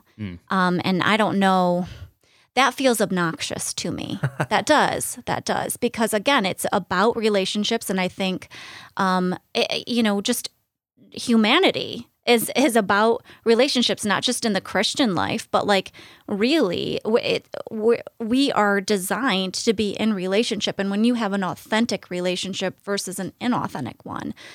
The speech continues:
Speaker 2: people can smell that from a mile away. I can, um, everybody can,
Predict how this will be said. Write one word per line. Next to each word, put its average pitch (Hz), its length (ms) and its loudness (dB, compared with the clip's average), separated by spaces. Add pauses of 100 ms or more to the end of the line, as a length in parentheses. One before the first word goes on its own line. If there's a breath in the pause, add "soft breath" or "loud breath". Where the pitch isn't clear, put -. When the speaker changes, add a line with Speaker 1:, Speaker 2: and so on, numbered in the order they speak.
(160 loud breath)
Speaker 2:
people 302 200 -4
can 247 140 0
smell 240 280 -2
that 175 180 2
from 196 180 -2
a 180 60 -2
mile 180 360 -2
away. 160 480 -2
I 170 200 -4
can, 190 480 -4 (440 loud breath)
um, 190 320 -2
everybody - 460 -2
can, - 420 -14